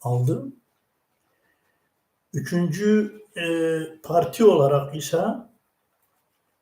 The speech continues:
e, yüzde on beş, e, onda bir ile, e, yeni kurulan, e, Wagenknecht isimli eski bir, e,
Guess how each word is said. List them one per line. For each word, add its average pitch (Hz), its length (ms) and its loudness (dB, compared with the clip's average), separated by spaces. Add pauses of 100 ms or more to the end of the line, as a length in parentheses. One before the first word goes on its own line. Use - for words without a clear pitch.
(220)
e, 175 140 -6
yüzde 160 600 2
on 196 340 0
beş, - 480 -2 (1200)
e, 147 400 2 (220)
onda 160 560 0
bir 170 380 4
ile, 170 300 2 (460)
e, 175 100 -4
yeni 165 480 2
kurulan, 151 680 0 (1000)
e, 165 120 -4 (340)
Wagenknecht 139 560 -4 (840)
isimli 147 540 0
eski 175 400 -2
bir, 160 100 0
e, 147 440 -6